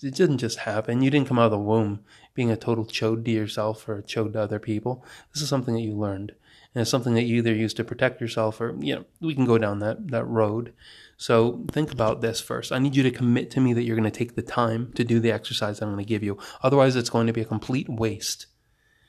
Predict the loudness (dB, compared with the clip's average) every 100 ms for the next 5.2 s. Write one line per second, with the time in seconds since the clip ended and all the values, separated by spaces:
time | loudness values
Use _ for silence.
0 | _ _ _ _ _ _ _ -2 0 0
1 | -2 -6 -6 -6 -6 -2 2 2 2 0
2 | 0 0 2 2 0 -6 -8 -6 -4 -2
3 | -2 -2 -4 -2 0 0 0 0 0 0
4 | -6 -6 -4 -2 -2 -2 -2 -2 -4 -4
5 | -6